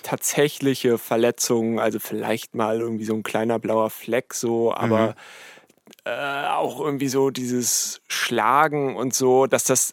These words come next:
Speaker 1: eigentlich nur so ein, so ein Tätscheln ist.
Speaker 2: Naja, aber das kann ja, da gibt's ja ein Spektrum, würde ich jetzt mal sagen.
Speaker 1: Ja, klar, na,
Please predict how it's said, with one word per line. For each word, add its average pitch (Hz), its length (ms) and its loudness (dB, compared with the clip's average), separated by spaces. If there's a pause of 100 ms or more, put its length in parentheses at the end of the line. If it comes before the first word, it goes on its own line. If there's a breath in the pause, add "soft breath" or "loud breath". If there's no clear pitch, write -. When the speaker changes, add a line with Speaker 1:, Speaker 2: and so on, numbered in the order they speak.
(120)
Speaker 1:
eigentlich 139 480 2
nur 131 120 2
so 123 160 2
ein, 117 160 -4 (300)
so 123 100 -6
ein 117 140 -4
Tätscheln 175 520 2
ist. 180 180 2
Speaker 2:
Naja, 131 420 8
aber 104 180 6
das 110 180 6
kann 120 200 6
ja, 107 280 8 (260)
da 107 140 2
gibt's 107 200 2
ja 98 80 8
ein 82 60 -2
Spektrum, - 440 -4
würde 76 120 0
ich - 60 -8
jetzt - 100 -20
mal 67 100 -8
sagen. - 340 -6
Speaker 1:
Ja, 160 240 10
klar, 170 240 8
na, 135 160 4